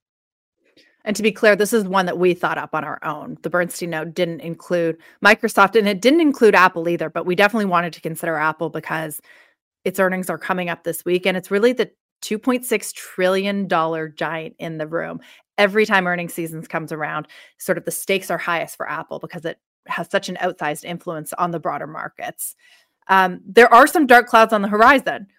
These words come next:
One risk that's come up during Google's antitrust trial is the billions of dollars that Google pays Apple annually to be the default search on, search option on Safari. Now,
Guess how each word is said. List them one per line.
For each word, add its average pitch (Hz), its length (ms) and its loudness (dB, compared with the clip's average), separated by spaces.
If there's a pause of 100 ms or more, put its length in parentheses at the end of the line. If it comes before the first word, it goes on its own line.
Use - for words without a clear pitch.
(120)
One 233 260 4
risk 233 320 0
that's 202 160 -8
come 196 200 -2
up 190 140 -2
during 180 220 -2
Google's 175 340 -8
antitrust 170 720 -12
trial 165 400 -6
is 156 140 -14
the 175 80 -8
billions 190 420 -2
of 170 80 -8
dollars 165 340 -6
that 165 140 -10
Google 170 260 -4
pays 165 300 -8
Apple 160 320 -8
annually 165 460 -10
to - 120 -14
be 175 60 -4
the 165 120 -6
default 180 400 -4
search - 380 -8
on, 156 220 -10 (300)
search 196 440 -8 (140)
option 180 440 -4
on 165 220 -8
Safari. 165 540 -6 (320)
Now, 190 240 -4